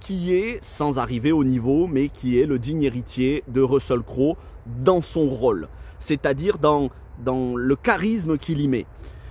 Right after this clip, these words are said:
Et même s'il n'est pas assez développé sur le film, je peux pas vous dévoiler pourquoi, euh, c'est un grand Pedro Pascal, comme, euh, on l'a aimé dans Game of Thrones, comme on l'a aimé dans ses rôles les plus épiques, et qui me fait oublier la purge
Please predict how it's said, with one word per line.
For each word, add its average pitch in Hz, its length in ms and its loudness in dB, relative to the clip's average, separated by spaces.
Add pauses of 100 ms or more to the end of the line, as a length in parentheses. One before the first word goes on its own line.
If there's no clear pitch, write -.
(540)
Et 131 80 0
même 190 160 6
s'il 190 180 -2
n'est 180 80 6
pas 190 160 0
assez 180 220 0
développé 165 500 2
sur 147 180 0
le 147 120 2
film, 151 260 -2
je 120 140 -4
peux 110 100 -10
pas 135 160 -2
vous 123 140 -6
dévoiler 120 520 -2
pourquoi, 160 720 0
euh, 117 500 -2
c'est - 400 0
un 156 80 4
grand 156 360 2
Pedro 143 300 2
Pascal, 160 680 0
comme, 160 380 2
euh, 127 400 4
on 123 400 2
l'a 127 260 2
aimé 139 320 2
dans 127 160 0
Game 123 260 2
of 110 140 -6
Thrones, 139 300 0
comme 135 240 2
on 127 160 2
l'a 123 160 2
aimé 131 220 4
dans 131 160 -2
ses - 140 -4
rôles 139 200 4
les 131 80 2
plus 131 260 -6
épiques, 170 460 -6
et 151 160 0
qui 139 160 -4
me 135 100 2
fait 147 240 -2
oublier 143 540 0
la 131 140 0
purge 190 480 -2